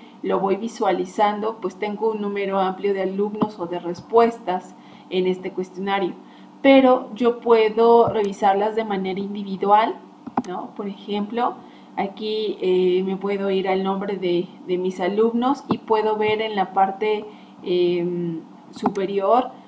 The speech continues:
cuánto es que han sacado, o por ejemplo me voy a ir al último, ciento veintitrés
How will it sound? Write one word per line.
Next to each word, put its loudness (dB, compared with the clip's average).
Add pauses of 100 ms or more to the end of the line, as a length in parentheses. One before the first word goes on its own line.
(240)
cuánto 4
es -4
que -2
han 0
sacado, 6 (320)
o 4
por 0
ejemplo -4
me -2
voy 0
a 0
ir 0
al 2
último, -4
ciento -10
veintitrés -4